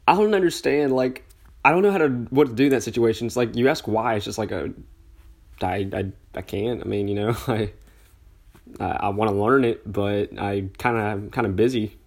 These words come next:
you know, with work and, you know, other stuff. So, anyway, but that's how, you know, that day went. And then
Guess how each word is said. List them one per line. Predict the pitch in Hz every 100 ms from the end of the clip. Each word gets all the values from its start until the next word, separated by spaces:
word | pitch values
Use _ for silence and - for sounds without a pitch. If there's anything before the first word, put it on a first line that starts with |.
| -
you | -
know, | 101 101 110
with | 95 - -
work | 101 107 113
and, | 98 95 - - _ _ -
you | -
know, | 98 98 98 - - -
other | 107 104
stuff. | - 101 104 - - - -
So, | - - 101 101 _ - - - - - - - -
anyway, | 156 143 104 104 - - _ - - - -
but | 113 120
that's | 139 170
how, | 165 147 127
you | 117 117
know, | 113
that | 107
day | 104 104
went. | 107
And | 147
then | 175 202 185